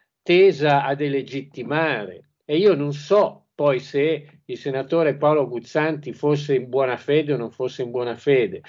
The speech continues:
Io ricordo che lui a un certo punto disse che una delle antenne del K G B in Italia era Romano Prodi, non so se ti ricordi, successe un, un macello. Io non ho mai capito se lo disse, siccome c'era il collegamento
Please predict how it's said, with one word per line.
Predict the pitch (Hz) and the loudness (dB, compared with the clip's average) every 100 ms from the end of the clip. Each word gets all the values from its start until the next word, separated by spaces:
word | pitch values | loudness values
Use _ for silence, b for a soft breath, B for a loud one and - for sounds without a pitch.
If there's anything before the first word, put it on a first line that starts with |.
| B B - | B B -2
Io | 131 | 2
ricordo | 139 143 185 160 123 | 2 6 4 6 0
che | 131 | 0
lui | 165 156 | 2 2
a | |
un | 120 | 0
certo | 151 135 147 | -4 -2 -4
punto | 147 160 147 - 104 101 B B _ | -4 -4 -4 -2 -4 -4 B B _
disse | 160 165 147 - 104 | 2 2 2 0 0
che | 98 131 | 2 4
una | 151 175 143 | 6 6 4
delle | 123 123 | 0 0
antenne | 131 123 175 156 123 | -2 0 2 2 0
del | 110 | -4
K | - 131 | -4 -4
G | 147 | -2
B | 151 | 0
in | 147 | 0
Italia | 151 147 147 123 143 143 | -2 0 2 2 0 -2
era | 139 131 131 | -2 -2 -2
Romano | 127 127 131 127 | -4 -6 -6 -8
Prodi, | - 139 139 101 95 | -2 2 2 0 -6
non | 101 | -16
so | - 131 | -10 -10
se | 123 | -10
ti | 117 123 | -10 -8
ricordi, | 117 143 131 117 - | -4 0 0 -2 -10
successe | - - 131 120 127 | -16 -4 -4 -4 -6
un, | 123 117 B B B | -6 -10 B B B
un | 135 123 | -10 -8
macello. | 127 127 - 160 151 117 98 104 | -4 -4 2 2 4 2 -2 -4
Io | 156 | -2
non | 139 127 | -4 -4
ho | 127 | -2
mai | 143 143 | -2 0
capito | 147 135 147 143 147 113 | -2 -4 -4 -8 -6 -10
se | - 113 104 b b _ 123 90 135 - | -8 -8 -8 b b _ -20 -20 -20 -16
lo | 139 139 | -4 -2
disse, | 139 165 147 - - | 0 0 0 -4 -8
siccome | 117 - 147 160 | -6 -4 0 0
c'era | 151 151 | 2 2
il | 151 | 2
collegamento | 147 147 147 143 147 151 147 147 143 143 | 0 -2 0 0 0 -2 -4 -4 -4 -4